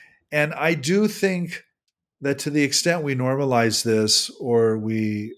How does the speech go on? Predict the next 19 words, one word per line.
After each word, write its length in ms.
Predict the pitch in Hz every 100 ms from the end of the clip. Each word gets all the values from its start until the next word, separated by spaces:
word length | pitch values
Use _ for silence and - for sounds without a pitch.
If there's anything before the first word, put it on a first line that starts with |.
| _
make 400 | 117 113 123 123
it 140 | 113 107
reasonable 920 | 117 131 139 - 120 101 104 104 104 - _ _
or, 300 | 120 - 120
or 140 | 117
frankly 400 | 120 147 160 165
scientific, 800 | 117 123 107 101 131 127 107 101 - - - _ _ _ _ -
we 160 | 127
don't 240 | 123 123 117
understand 640 | 107 101 - 110 104 95
it. 160 | - - _ _ _ _ _ _ _ _ -
And, 340 | 113 117 110 _ _
and 200 | 127 120
that's 260 | 147 165 170
a 60 |
really 420 | 127 113 127 135 131
hard 400 | 120 113 117 101
message, 480 | 107 113 - 98
Andy. 520 | 92 87 87 90 90